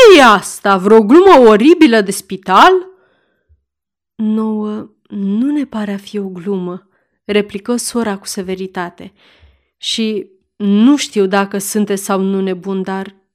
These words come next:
nu încape îndoială că acesta e copilul dumneavoastră.” Un nou val de sudoare rece cuprinse fruntea domnului Button.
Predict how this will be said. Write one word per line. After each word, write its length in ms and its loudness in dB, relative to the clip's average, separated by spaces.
nu 220 -2
încape 480 -2
îndoială 600 0
că 100 -10
acesta 960 -8
e 180 -6
copilul 540 -4
dumneavoastră.” 920 -12
Un 220 2
nou 240 4
val 420 -6
de 100 -8
sudoare 560 -8
rece 420 -8
cuprinse 640 -8
fruntea 540 -8
domnului 500 -6
Button. 600 -12